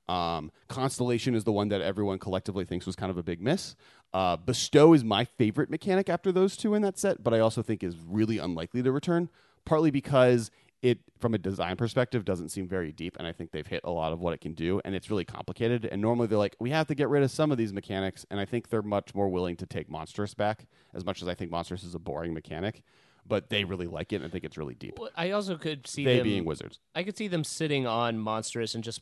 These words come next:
Speaker 2: putting it off in another set also,
Speaker 1: True.
Speaker 2: and having the only returning me-, mechanics when we go back to Theros be Devotion and Constellation.
Speaker 1: And enchantment
Speaker 2: And, and,
Speaker 1: creatures.
Speaker 2: and enchantment
Speaker 1: Yeah.
Speaker 2: creatures to help flesh out Devotion.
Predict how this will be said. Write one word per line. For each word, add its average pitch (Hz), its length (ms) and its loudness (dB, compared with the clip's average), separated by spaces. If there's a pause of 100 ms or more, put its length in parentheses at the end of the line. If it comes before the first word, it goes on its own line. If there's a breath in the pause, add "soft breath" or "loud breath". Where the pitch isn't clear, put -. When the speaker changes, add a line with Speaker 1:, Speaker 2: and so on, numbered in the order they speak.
(160)
Speaker 2:
putting 123 240 -6
it 113 80 -6
off 107 220 -4
in 104 100 -8
another 101 300 -10
set 98 320 -10
also, 104 400 -10
Speaker 1:
True. 127 160 -2
Speaker 2:
and 120 160 -6
having 120 300 -2
the 117 120 -8
only 147 320 0
returning 120 460 -4
me-, 107 80 -14 (100)
mechanics 113 480 -6
when 113 60 -6
we 107 100 -6
go 110 140 -4
back 110 220 -4
to 110 60 -8
Theros 101 380 -6 (100)
be 107 420 -8 (100)
Devotion 104 800 -10
and 95 240 -12
Constellation. 95 720 -14
Speaker 1:
And 143 100 -4
enchantment 135 360 -4
Speaker 2:
And, 135 80 0
and, 135 80 -2
Speaker 1:
creatures. - 180 -8
Speaker 2:
and 143 160 2
enchantment 120 480 -2
Speaker 1:
Yeah. - 20 -14
Speaker 2:
creatures 113 400 -6
to - 100 -10
help 110 300 -2
flesh 113 400 -8
out 95 180 -8
Devotion. 85 560 -14